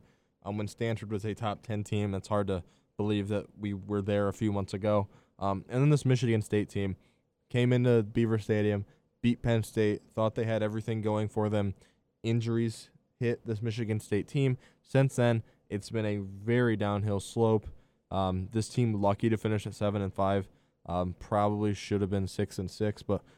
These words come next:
we'll save that one for another day. Um, this just is one of those games where it's almost fitting. Levi Stadium is known for being empty, and, and you have Michigan State and Oregon playing in this game, both coming off of bad years,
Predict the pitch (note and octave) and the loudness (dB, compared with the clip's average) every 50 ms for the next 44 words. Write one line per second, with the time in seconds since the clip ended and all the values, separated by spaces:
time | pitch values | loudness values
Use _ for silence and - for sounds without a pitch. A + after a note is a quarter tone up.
0 | _ _ - G2 F#2 - - G#2 F#2+ F2+ G2 G2 F#2 F2+ F#2+ F#2+ - F#2+ F#2 F#2 | _ _ -6 -6 -6 -2 -2 -2 -2 0 0 0 0 0 -2 -4 -4 -4 -2 0
1 | G#2 A#2 A#2+ A2 A2+ A2 G#2+ G#2 G2+ - - _ _ _ _ G#2 G2+ G2 G2 F#2+ | 2 2 2 4 4 4 4 4 2 -4 -14 _ _ _ _ -2 0 0 0 0
2 | F#2 G2 A#2 C3 - - _ _ _ _ _ _ _ _ _ _ _ B2 C3 C#3 | -2 -6 -8 -14 -20 -20 _ _ _ _ _ _ _ _ _ _ _ 0 0 0
3 | - - G3 F#3 - - A#2+ C#3+ C3 B2 B2 C3+ C#3 C#3 C3+ C3+ C3 A#2+ A2+ A2 | 2 4 2 2 2 2 0 0 0 2 4 4 4 6 6 6 6 4 4 2
4 | A2+ A2 A2+ A2+ A2 G#2 A2+ A2 A2 G#2+ G#2 G2+ - - _ _ _ _ _ - | 2 2 4 2 2 0 0 2 4 4 4 4 2 -4 _ _ _ _ _ -6
5 | A#2+ A#2 B2+ C3+ C#3 D3+ C#3+ C3 - - - - - G#2+ G2 F#2 E2 E2+ F2+ - | -2 2 4 6 6 6 6 4 2 -2 -6 -2 -2 0 0 0 -4 -6 -10 -12
6 | _ _ _ _ _ _ _ _ _ _ G2+ A2 B2 C3 D#3+ D3+ D3 - - C3+ | _ _ _ _ _ _ _ _ _ _ 0 0 2 4 4 4 4 4 4 4
7 | C3 C3 B2+ B2 A#2+ A#2+ G#2+ A2+ A2 G#2+ G#2+ G#2 A2 G#2+ A2 G2+ F#2+ E2+ F#2+ F#2 | 6 6 6 6 4 4 2 2 2 2 0 0 -2 -2 -2 -4 -2 -4 -4 -6
8 | F2+ - E2 E2 F2+ - - _ _ _ _ _ _ _ - G#2 A2 A2 G#2 G#2 | -6 -6 -8 -10 -12 -12 -14 _ _ _ _ _ _ _ -4 0 0 2 2 0
9 | G2 F#2+ - - _ _ _ - G#2+ G#2 G#2 G2+ G2 G2 G#2+ A2+ A2+ A#2 A2+ G#2+ | -2 -4 -8 -16 _ _ _ -4 -2 -2 0 0 -2 -2 0 0 2 2 2 2
10 | G#2+ A#2+ B2 B2 - C#3+ C#3 C3+ - - C3+ A#2 E2+ A#2 B2 A#2+ A2+ A2 A2 G#2+ | 2 0 0 0 0 0 0 0 2 2 0 2 2 0 0 0 0 0 -4 -2
11 | - A2 A2 G#2+ G#2 G#2 G2 - - G2+ G2 G2 F#2+ - - G#2 G#2+ G#2+ - - | -4 -4 -4 -2 -4 -6 -6 -6 -6 -6 -4 -4 -6 -6 -4 -4 -4 -4 -4 -4
12 | A#2+ A2+ A2 G#2+ G#2+ G#2+ - G#2+ G2+ G2 - G#2 G2+ G2+ F#2 G#2 G#2+ A2 A2 G#2+ | -2 -2 0 2 2 2 2 0 -2 0 2 2 2 2 0 2 2 2 2 2
13 | - - | 0 -4